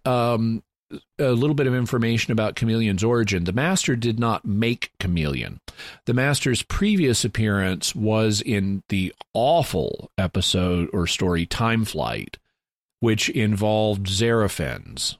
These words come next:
people from the planet Zeraphas, and, and the Master was, like, I f-,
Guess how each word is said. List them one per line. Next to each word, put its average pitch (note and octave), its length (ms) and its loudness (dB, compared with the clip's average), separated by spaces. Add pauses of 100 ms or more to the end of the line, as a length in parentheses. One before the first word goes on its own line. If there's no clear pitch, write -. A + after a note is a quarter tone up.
(140)
people F#2+ 280 0
from F2 440 -2
the E2+ 100 -4
planet F2+ 400 -2
Zeraphas, F2+ 1000 -2
and, D#2+ 540 -4
and E2 500 -4
the G2 300 -4
Master G2 720 0 (480)
was, F#2+ 560 0 (260)
like, F#2 380 -2 (380)
I G2 60 -2
f-, - 200 -6